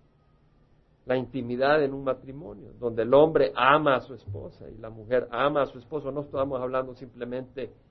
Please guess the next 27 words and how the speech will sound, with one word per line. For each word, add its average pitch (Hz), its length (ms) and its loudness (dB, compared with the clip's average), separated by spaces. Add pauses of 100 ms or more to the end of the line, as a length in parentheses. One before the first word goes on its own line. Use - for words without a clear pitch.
(120)
tiene 139 200 2
un 123 100 -4
deseo 139 520 6
o 120 220 4
quiere 127 200 0
manipular 113 680 -2
a 143 60 -2
la 110 140 -4
otra 107 260 -6
persona, 123 560 -6 (240)
sino 127 260 -10
que 139 100 0
hay 135 80 4
un 143 140 2
amor 123 360 2
verdadero, 135 640 -2 (640)
como 110 260 -4
Dios 139 260 2
lo 143 100 2
enseña. 202 400 4
Entonces, 165 380 0 (300)
tiene 196 240 6
una 202 300 10
plenitud 165 800 4 (840)
de 135 140 6
mejor 135 640 10
expresión 170 920 8